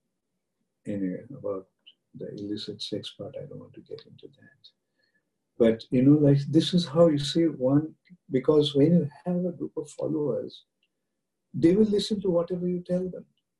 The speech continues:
Because most of them are very loyal to you. They listen to you, they look up to you. But when you have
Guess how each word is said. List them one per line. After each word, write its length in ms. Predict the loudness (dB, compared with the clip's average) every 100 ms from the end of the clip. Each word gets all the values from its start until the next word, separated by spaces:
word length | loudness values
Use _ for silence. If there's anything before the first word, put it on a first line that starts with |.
| _ _ _ _ _ _ _ _ _ _ _
Because 240 | -2 0
most 300 | 0 -2 -2
of 120 | -8 -8
them 220 | -10 -12
are 100 | -12
very 240 | -10 -10 -8
loyal 320 | -8 -6 -6 -8
to 60 | -12
you. 280 | -12 -10 -10 -14
They 140 | -20 -20
listen 320 | -20 -18 -18 -18
to 100 | -18
you, 100 | -18
they 80 | -20 -20
look 140 | -20
up 100 | -20 _ -18
to 60 |
you. 200 | -16 -16 -20 _ _ _ _ _ _ -20 -20 _ _ _ _ _ _ _ _ _ _ _ _ _ _ 2
But 320 | 4 2 -2 _ _
when 460 | -2 2 2 0 -6
you 240 | -6 -6 -6
have 600 | -8 -4 -4 -6 -10